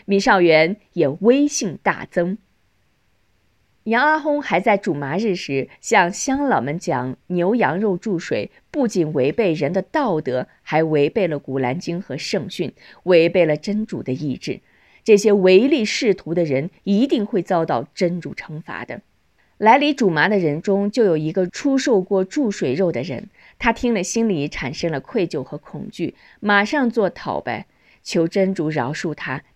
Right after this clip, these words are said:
再也不敢进这种肉了。这件事在周围群众中产生了很大的影响。一天下午，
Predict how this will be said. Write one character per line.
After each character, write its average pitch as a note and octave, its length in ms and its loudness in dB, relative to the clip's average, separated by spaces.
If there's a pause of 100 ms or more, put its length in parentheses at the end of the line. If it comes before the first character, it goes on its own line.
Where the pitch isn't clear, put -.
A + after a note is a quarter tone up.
再 C4+ 160 0
也 F3 120 -2
不 E3+ 140 -6
敢 C3 320 -8 (180)
进 E3 320 -6
这 F3+ 200 -2
种 - 180 -14
肉 - 140 -12 (120)
了。 - 60 -20 (1040)
这 F4+ 160 4
件 F#3 220 2
事 D3+ 260 -2
在 E3 280 2
周 C4 160 0
围 F#3 160 2
群 E3 320 -6
众 F3+ 180 -6
中 F#3 300 -4
产 E3 240 -6
生 F3+ 180 -4
了 D#3+ 100 -2
很 D3+ 380 -8
大 C4 240 -2
的 E3 80 -2
影 B2+ 320 -4
响。 - 260 -6 (440)
一 G3+ 100 -2
天 G3 180 -2
下 F3+ 240 -2
午， B2 240 -4